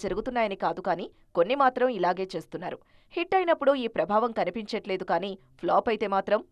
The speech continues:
బయ్యర్ పూర్తిగా మునిగిపోతున్నాడు. ఒకప్పుడు నైజాంలో నలభై కోట్లొస్తే అద్భుతం, కానీ బాహుబలి డెబ్బై కోట్లు, ట్రిపుల్ ఆర్ వంద కోట్లు ఈ ఏరియాలో వసూలు చేశాయి. అలాగే సలార్ డెబ్బై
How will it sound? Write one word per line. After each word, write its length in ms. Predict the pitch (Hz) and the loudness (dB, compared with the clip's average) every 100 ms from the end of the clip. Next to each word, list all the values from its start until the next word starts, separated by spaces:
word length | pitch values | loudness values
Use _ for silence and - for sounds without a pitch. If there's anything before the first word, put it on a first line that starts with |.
| 151 | -4
బయ్యర్ 300 | 156 196 - - | -2 -2 -4 -4
పూర్తిగా 420 | 254 277 262 262 220 | -6 -6 0 0 0
మునిగిపోతున్నాడు. 680 | 160 160 156 151 151 143 - _ - | -6 -10 -12 -12 -10 -10 -12 _ 0
ఒకప్పుడు 320 | 247 277 381 370 | 4 4 4 2
నైజాంలో 460 | 285 311 320 311 302 233 | 2 2 0 6 6 6
నలభై 280 | 247 294 269 | 6 4 4
కోట్లొస్తే 440 | 254 254 220 254 233 | 2 2 -2 0 0
అద్భుతం, 320 | 147 170 160 - - | 0 -6 -8 -10 -2
కానీ 200 | 175 196 208 156 | 0 0 -2 0
బాహుబలి 440 | 175 247 254 247 220 | 2 4 2 0 0
డెబ్బై 260 | 175 175 220 | -2 -2 -2
కోట్లు, 280 | 208 196 196 - - | -2 -2 -2 -2 -4
ట్రిపుల్ 280 | 285 294 294 | -4 2 4
ఆర్ 100 | 254 165 | 4 2
వంద 200 | 202 294 | 2 2
కోట్లు 260 | 247 226 214 277 - | 0 0 -2 -2 -6
ఈ 80 | 170 185 | -4 -2
ఏరియాలో 300 | 208 214 196 170 | 0 0 0 -2
వసూలు 280 | 170 170 165 | -8 -8 -8
చేశాయి. 280 | 156 - - _ _ - | -10 -8 -10 _ _ 0
అలాగే 280 | 175 180 180 - - - | 2 2 -2 -10 -20 0
సలార్ 340 | 269 254 247 202 | 6 8 8 8
డెబ్బై 240 | 190 240 | 4 4